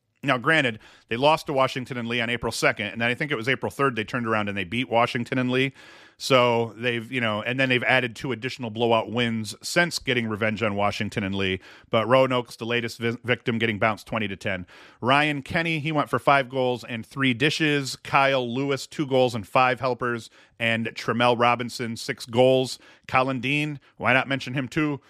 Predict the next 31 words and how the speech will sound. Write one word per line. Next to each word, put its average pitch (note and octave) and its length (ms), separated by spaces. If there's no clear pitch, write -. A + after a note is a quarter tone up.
Three D3 240
goals C3 400
and A#2 260
two E3 180
assists - 680
in D3 100
the C3+ 80
game. C3 340
So A2+ 280
Lynchburg A#2 460
got A2+ 120
it G#2 100
done G#2+ 380
up B2 140
and G#2+ 100
down A2+ 160
the A2 80
roster. G#2+ 540
Big F#3 160
reason E3+ 280
for D#3+ 100
the C3+ 80
scoring C3+ 340
disparity B2+ 580
beyond B2 640
dudes, C3 520
uh, A2 200
scoring C3 380
goals. B2+ 420
Quentin D3+ 300
Ritchie, A#2+ 440